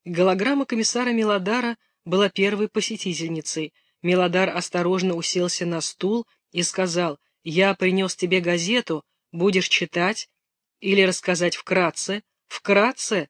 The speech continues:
улыбнулась Ко. Комиссар был похож на сатира — кудри его туго завивались,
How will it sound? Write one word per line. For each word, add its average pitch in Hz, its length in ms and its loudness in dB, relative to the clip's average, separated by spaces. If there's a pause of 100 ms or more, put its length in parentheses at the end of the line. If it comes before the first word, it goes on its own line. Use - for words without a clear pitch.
(160)
улыбнулась 180 600 0
Ко. 165 320 -2 (280)
Комиссар 214 680 0
был 185 220 -2
похож 214 420 0
на 196 100 0
сатира — 190 680 0 (300)
кудри 190 380 2
его 180 180 2
туго 175 500 0
завивались, 165 800 0